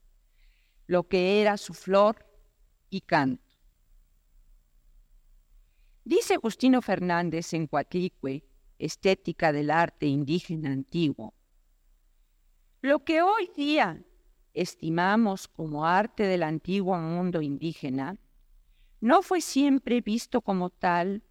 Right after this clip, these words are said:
por nuestros antecesores. Por el contrario, su inevitable desestimación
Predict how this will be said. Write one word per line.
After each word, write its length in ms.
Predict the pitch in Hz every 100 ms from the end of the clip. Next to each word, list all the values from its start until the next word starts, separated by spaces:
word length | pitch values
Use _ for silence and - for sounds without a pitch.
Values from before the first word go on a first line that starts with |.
| -
por 180 | 175
nuestros 540 | 180 175 180 - 185 185
antecesores. 1040 | 165 156 - - 170 143 - - - - _ _ _ _ _ _ _
Por 160 | - 233
el 180 | 277 320
contrario, 880 | 247 208 - 185 170 165 139 135 - _ _ _ _ _ _ _
su 180 | - -
inevitable 960 | 302 302 339 302 - 240 254 240 240 220
desestimación 1300 | 208 214 202 - - 285 240 185 - 147 143 151 147